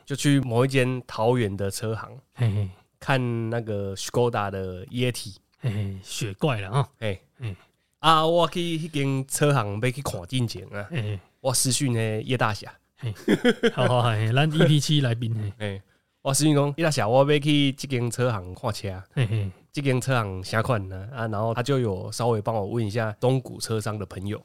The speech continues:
Speaker 2: 嘿嘿嘿嘿。
Speaker 1: 问一问之后就回我说：“嗯，这间还可以啊。”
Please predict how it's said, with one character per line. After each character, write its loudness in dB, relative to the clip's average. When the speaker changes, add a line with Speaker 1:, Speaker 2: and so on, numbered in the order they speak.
Speaker 2:
嘿 4
嘿 2
嘿 0
嘿。 -8
Speaker 1:
问 -2
一 0
问 0
之 -2
后 2
就 -2
回 -4
我 -8
说 -6
：“嗯， -6
这 -14
间 -2
还 0
可 6
以 -2
啊。” -12